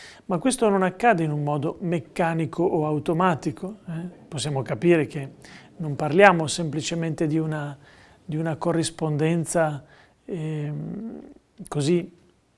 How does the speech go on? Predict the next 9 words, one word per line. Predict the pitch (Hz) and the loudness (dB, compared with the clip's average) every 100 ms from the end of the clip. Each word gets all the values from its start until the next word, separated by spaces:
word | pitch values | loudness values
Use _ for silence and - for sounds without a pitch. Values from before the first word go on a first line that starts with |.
| - | -18
appunto, | 147 - 170 156 165 160 - | -14 -6 -4 -2 -2 -4 -4
immediata. | 165 156 156 139 170 139 123 160 | -2 0 0 4 6 4 2 -2
Non | 160 | -2
è | 196 | -2
così | 147 127 | -2 -6
facile | - 175 135 - 156 143 | -2 -2 0 -4 -6 -6
comprendere | 151 147 156 147 143 135 | -6 -4 -4 -4 -4 -6
questa | 139 - 180 | -8 -8 -10
frase. | - 165 139 151 165 | -6 -6 -6 -12 -16